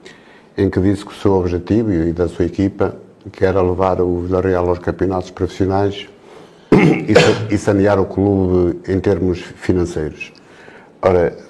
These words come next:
sabemos que hoje o Vila Real está no, na quinta divisão e, pelos vistos, pelo que se diz na cidade, o presidente já inje-, injetou no, no clube vários milhares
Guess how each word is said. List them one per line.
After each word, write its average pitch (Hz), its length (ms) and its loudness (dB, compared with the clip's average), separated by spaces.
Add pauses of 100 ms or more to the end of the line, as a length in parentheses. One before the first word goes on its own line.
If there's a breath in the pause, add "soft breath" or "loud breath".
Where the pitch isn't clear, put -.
(140)
sabemos 90 380 0
que - 140 -2
hoje 87 140 2
o - 20 0
Vila 87 160 2
Real 87 300 2
está 82 360 -2
no, 78 240 -4 (100)
na 92 120 -2
quinta 87 260 -2
divisão 101 600 -2 (760 soft breath)
e, 104 120 0
pelos 101 340 -2
vistos, 87 480 -6 (220)
pelo 85 260 -4 (180)
que - 60 -18
se - 140 -2
diz 90 260 -2
na 95 140 -2
cidade, 95 500 0 (1080 loud breath)
o 85 60 -8
presidente 92 600 -2
já 95 180 0
inje-, 95 520 -2
injetou 87 480 -2
no, 87 580 -4
no 95 140 0
clube 95 520 -2
vários 90 380 -2
milhares 87 840 -4